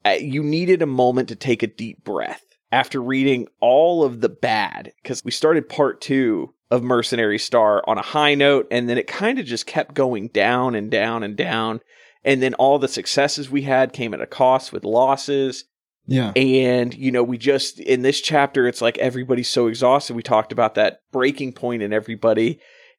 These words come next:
Speaker 1: And it feels like he wanted to end it on just an, a, a spark, but not, not a big flame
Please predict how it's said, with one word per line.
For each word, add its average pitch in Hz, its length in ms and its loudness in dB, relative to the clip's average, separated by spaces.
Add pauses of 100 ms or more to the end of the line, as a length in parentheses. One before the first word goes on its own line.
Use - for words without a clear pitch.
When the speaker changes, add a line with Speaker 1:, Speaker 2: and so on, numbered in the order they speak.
Speaker 1:
And 135 140 2
it 135 120 2
feels 160 400 0
like 139 220 4
he 131 140 -4
wanted 127 360 0
to - 140 -2
end 127 160 -2
it 120 100 2
on 110 200 0
just - 280 -6
an, 104 200 -6 (360)
a, 95 180 -2 (120)
a - 100 0
spark, - 760 0 (140)
but 147 200 2
not, 135 720 0
not 139 340 2
a 131 60 2
big 120 320 0
flame 113 800 -2